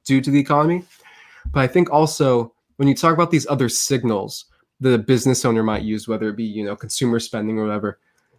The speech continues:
you also have to consider that, one, unless you have this understanding of Austrian business cycle theory, it's difficult to determine whether something's an actual boom or not. And so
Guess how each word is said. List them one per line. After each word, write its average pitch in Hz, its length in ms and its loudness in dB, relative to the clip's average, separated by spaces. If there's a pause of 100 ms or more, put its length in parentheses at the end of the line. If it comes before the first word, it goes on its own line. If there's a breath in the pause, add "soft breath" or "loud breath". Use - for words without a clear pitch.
you 143 180 6
also 143 680 4
have - 160 2
to - 100 -10
consider 127 460 2
that, 113 260 2
one, 143 500 4 (920)
unless 131 360 2
you 147 100 6
have 135 180 4
this 135 120 2
understanding 120 960 2 (600)
of 123 220 4
Austrian 117 400 0
business 120 240 -2
cycle 117 200 -2
theory, 110 220 0
it's - 140 -6
difficult 170 520 0
to 151 120 4
determine 127 500 0
whether 123 240 0
something's 120 340 -2
an 113 100 0
actual 113 460 -2
boom 110 380 -2
or 160 80 0
not. 208 340 -4 (1300)
And 135 140 0
so 127 480 2